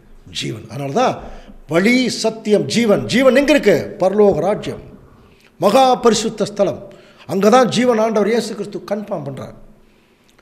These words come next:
அப்போ நம்ம தொடர்ந்து நம்மை சோதிச்சறிஞ்சு உள்ள போயிட்டோம்னு வச்சுங்க, எதற்காக கிறிஸ்து மரித்தாருங்கிற அந்த, அந்த நினைவு கூறுதலுக்குள்ள வரும்போது நாம் சுத்தமாவதற்கு அவர் செத்து போனாருன்னு தெரியும்.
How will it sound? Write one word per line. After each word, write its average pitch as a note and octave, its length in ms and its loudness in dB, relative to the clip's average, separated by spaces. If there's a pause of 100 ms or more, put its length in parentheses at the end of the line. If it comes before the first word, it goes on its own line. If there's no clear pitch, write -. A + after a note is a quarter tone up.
(260)
அப்போ G#3 260 4
நம்ம F#3+ 200 4
தொடர்ந்து C#4+ 540 4 (680)
நம்மை G3+ 340 2
சோதிச்சறிஞ்சு C#4 500 2
உள்ள C4 180 4
போயிட்டோம்னு B3 440 0
வச்சுங்க, A#2 260 -10 (2000)
எதற்காக C#4 640 4
கிறிஸ்து C4+ 340 0
மரித்தாருங்கிற A#3+ 680 4
அந்த, G3 440 0
அந்த F#3 220 0
நினைவு D#4 320 6
கூறுதலுக்குள்ள A#3 480 2
வரும்போது D#3+ 460 0 (960)
நாம் C4+ 480 4
சுத்தமாவதற்கு C#4 920 2
அவர் G#3 180 4
செத்து A#3 300 -2
போனாருன்னு F#3+ 420 -2
தெரியும். - 300 -12